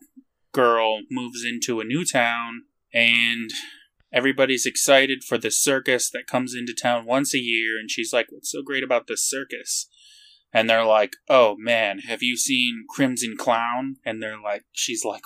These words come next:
"What? No?" And they're like, "Oh, he's so funny." And then she goes to the circus, and the clown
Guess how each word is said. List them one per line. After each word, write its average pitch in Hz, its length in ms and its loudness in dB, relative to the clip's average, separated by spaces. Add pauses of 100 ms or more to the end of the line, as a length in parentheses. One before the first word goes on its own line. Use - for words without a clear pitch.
"What? - 300 -8
No?" 131 420 -8 (760)
And 117 320 -6
they're 117 160 0
like, 113 240 2
"Oh, 139 380 0
he's 131 260 -4
so 139 180 -2
funny." 120 580 -2 (100)
And 120 140 -10
then 123 120 -6
she 139 160 -2
goes 170 300 2
to 180 100 0
the 160 80 0
circus, - 840 0 (1000)
and 117 480 2 (300)
the - 80 -6
clown 135 680 2